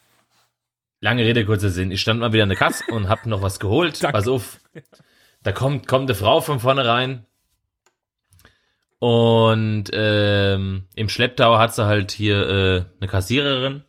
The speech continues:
Speaker 1: Und der Chef saß an der Kasse. Und dann sagt die Kassiererin halt, hier, Chef, die Dame würde es gern umtauschen, hat aber keinen Bon mehr. So, im Normalfall hast du dann eigentlich Pech gehabt,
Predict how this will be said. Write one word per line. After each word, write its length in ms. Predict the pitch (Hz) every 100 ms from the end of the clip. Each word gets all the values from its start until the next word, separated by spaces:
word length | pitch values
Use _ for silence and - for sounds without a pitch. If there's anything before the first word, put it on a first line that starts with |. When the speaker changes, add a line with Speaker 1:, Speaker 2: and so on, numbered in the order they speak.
| _ _ _ _ _ _ _
Speaker 1:
Und 160 | 113 104
der 60 |
Chef 200 | 104 90
saß 220 | - 87 85
an 100 | 82
der 100 | 80
Kasse. 340 | 80 76 82 _ _ _ _ _ _
Und 140 | 92
dann 100 | 90
sagt 160 | 98 107
die 60 |
Kassiererin 380 | 95 92 127 143
halt, 120 | 120
hier, 140 | 117 127
Chef, 320 | 131 147 -
die 120 | 110
Dame 320 | 101 104 123
würde 140 | 113 113
es 100 | 104
gern 160 | 113
umtauschen, 460 | - 95 87 87 87
hat 120 | 101
aber 120 | 117 107
keinen 220 | 107 95
Bon 180 | 87 82
mehr. 240 | 76 73 _ _ _ _ _ _ _ _ _
So, 300 | - 95 85
im 180 | - 104
Normalfall 760 | 107 104 120 156 165 160 170 -
hast 240 | 110 110 -
du 60 |
dann 120 | 98
eigentlich 300 | - 92 92
Pech 220 | - 147 -
gehabt, 500 | 151 151 - -